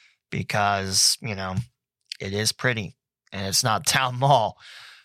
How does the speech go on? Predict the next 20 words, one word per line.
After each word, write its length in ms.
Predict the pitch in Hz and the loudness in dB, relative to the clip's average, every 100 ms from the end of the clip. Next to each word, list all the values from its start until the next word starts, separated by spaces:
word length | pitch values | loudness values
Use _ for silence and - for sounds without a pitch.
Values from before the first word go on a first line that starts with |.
| _ _ _ _ _ _ _ _ _ _ - | _ _ _ _ _ _ _ _ _ _ -2
I 100 | 143 | 0
tell 300 | 160 170 196 | 4 4 4
you, 120 | 151 | 0
it 140 | 117 175 | -2 0
looks 320 | 196 - 131 | 2 2 2
nice. 500 | 151 - 143 - - _ _ - - - - | 2 2 2 0 0 _ _ -12 -12 -14 -2
And 220 | 139 147 | 2 4
I 100 | 151 | 2
think, 520 | 147 208 226 156 147 - - _ _ _ _ _ _ _ _ _ _ 135 | 2 4 4 4 -2 -12 -18 _ _ _ _ _ _ _ _ _ _ -2
you 60 | |
know, 120 | 135 | 2
you 240 | 123 113 120 | 2 0 -2
properly 800 | - 156 175 170 147 135 135 - | 2 4 4 2 2 2 0 -4
redevelop 760 | 123 139 131 127 131 123 127 135 | 0 2 4 4 4 4 4 2
it 320 | 170 - - | 2 2 0
and 200 | 120 117 | -2 2
not 280 | 127 127 123 | 4 4 4
just 300 | - 123 - | 2 2 4
think, 240 | 143 135 - | 2 2 2
"Oh, 400 | - 415 233 117 | 8 8 8 4